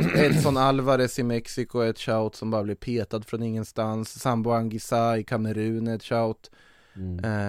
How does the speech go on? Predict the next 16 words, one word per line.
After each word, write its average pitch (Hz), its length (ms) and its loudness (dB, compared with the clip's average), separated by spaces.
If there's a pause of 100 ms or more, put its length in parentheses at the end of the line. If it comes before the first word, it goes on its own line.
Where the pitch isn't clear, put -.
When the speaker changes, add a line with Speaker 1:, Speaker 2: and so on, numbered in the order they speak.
Speaker 1:
eh, 101 60 -4
som 113 180 -6
jag 107 100 -2
inte 98 160 -6
tycker 104 300 -4
alls 104 240 -2
nådde 104 240 -4
upp. - 180 -10
Choupo-Moting 107 840 -6 (840)
är 117 120 -2
också 107 360 -4
till 113 140 -2
anfallet 107 640 0
möjligtvis, 107 540 -2
som 110 160 -2
jag 107 200 -2